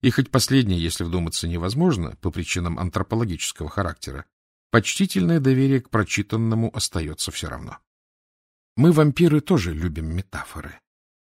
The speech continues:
Поэтому нередко просматриваем с утра эту газету нетерпеливым и жадным взглядом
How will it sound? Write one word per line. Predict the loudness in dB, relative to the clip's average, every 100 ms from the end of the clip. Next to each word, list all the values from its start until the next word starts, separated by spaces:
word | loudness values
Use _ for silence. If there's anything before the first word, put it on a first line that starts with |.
| _ _ _
Поэтому | 6 6 6
нередко | 6 4 2 -4
просматриваем | -2 -2 0 0 0 -2 -2
с | -4 -4
утра | 0 0
эту | 0 -4
газету | -4 0 2 0 -2 _ 4
нетерпеливым | 6 6 4 2 2 2 2 0
и | 2 2
жадным | 2 0 2 0 0
взглядом | -2 0 0 0 -8